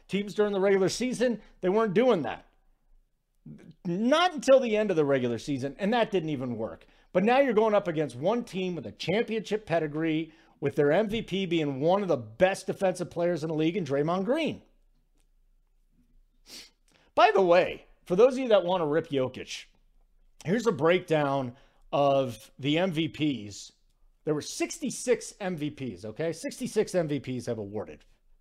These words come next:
have been awarded. Twenty-three of those M V Ps have won the championship. That's impressive. So a little under a third, so about thirty percent, right? Yeah, thirty percent or so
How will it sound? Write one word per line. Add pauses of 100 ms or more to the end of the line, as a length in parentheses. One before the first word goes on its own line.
(160)
have
been
awarded. (400)
Twenty-three
of
those
M
V
Ps (800)
have
won
the
championship. (220)
That's
impressive. (140)
So (120)
a
little (300)
under
a
third,
so
about
thirty
percent, (520)
right?
Yeah,
thirty
percent
or
so